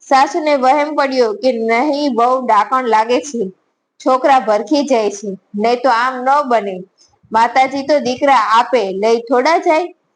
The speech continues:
સાસુને લાગ્યું કે વહુ ખોટું બોલે છે.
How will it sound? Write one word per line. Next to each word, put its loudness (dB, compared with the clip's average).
સાસુને 0
લાગ્યું 0
કે 0
વહુ 2
ખોટું -2
બોલે 0
છે. -4